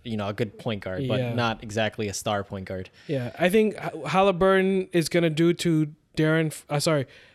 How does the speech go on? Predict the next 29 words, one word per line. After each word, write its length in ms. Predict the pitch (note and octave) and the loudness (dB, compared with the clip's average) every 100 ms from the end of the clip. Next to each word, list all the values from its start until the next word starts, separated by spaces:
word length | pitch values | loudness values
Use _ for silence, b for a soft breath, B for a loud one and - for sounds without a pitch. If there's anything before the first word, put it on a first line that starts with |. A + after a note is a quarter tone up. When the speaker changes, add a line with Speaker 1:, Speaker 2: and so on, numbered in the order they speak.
| B | B
Speaker 2:
I, 20 | |
f-, 140 | D3 - | -8 0
I 60 | |
think 160 | F3 G3+ | 2 4
Halliburton's 440 | G3+ G3+ G3 G3 | 4 4 4 2
gonna 200 | F3+ F3 | 2 2
do 180 | D#3+ E3 | 4 2
to 400 | E3 - E3 D3 | 2 2 2 2
Brogdon 380 | C3 D3 D#3+ D3+ | 2 2 2 2
what 100 | C#3+ | 0
he 80 | C#3 | 0
did 140 | D3+ | -2
to 100 | - | -2
De'Aaron 380 | C3+ C#3 C#3 C3+ | -4 -2 0 -2
Fox, 380 | - C3+ C3 - | -4 -4 -2 -4
which 120 | B2 | -6
basically 360 | B2+ C#3 C#3+ C3+ | -4 -4 -4 -4
just 200 | C3+ - | -6 -6
took 160 | C#3+ | -8
him 120 | C#3+ C3+ | -4 -4
out 100 | C3+ | -2
of 80 | |
the 80 | B2+ | -4
equation, 420 | B2 - C3 B2 | -6 -4 -4 -2
Speaker 1:
Killed 220 | A#2+ A2+ B2 | 0 2 2
Speaker 2:
sort 60 | |
Speaker 1:
him, 60 | B2 | 0
Speaker 2:
of. 60 | A2 | 0
Speaker 1:
yeah. 260 | A2+ G#2+ | 0 -2